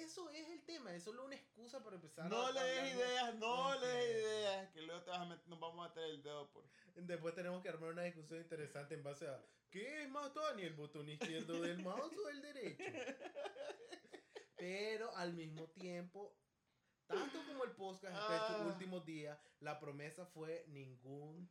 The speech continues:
Speaker 1: tema es prohibido.
Speaker 2: Yo no sé qué momento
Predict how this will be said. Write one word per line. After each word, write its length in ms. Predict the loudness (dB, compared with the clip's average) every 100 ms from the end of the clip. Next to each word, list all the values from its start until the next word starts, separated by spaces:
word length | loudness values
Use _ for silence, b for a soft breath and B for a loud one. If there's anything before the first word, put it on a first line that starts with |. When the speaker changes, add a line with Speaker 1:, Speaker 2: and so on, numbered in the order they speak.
| _
Speaker 1:
tema 640 | -10 -8 -8 -10 -12 -14 -16
es 220 | -14 -14 -14
prohibido. 500 | -16 -14 -12 -8 -6
Speaker 2:
Yo 60 |
no 100 | -6
sé 200 | -6 -8
qué 280 | -6 -4 -4
momento 720 | -6 -8 -8 -6 -6 -6 -8